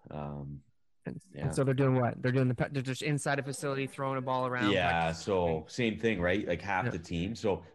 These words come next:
Speaker 1: the funny thing is, is generally, like, I coach both of them. I'm one of the coaches. So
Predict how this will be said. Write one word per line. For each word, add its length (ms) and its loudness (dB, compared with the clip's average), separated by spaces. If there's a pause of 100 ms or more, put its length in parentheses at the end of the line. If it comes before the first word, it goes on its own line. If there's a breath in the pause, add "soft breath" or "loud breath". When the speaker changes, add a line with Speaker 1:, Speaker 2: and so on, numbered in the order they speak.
Speaker 1:
the 60 0
funny 280 2
thing 180 0
is, 180 -2
is 260 -2
generally, 420 0
like, 220 -2
I 120 2
coach 600 -4
both 260 -2
of 100 -4
them. 160 -8
I'm 80 -4
one 120 -4
of 60 -8
the 60 -10
coaches. 440 -6
So 280 -6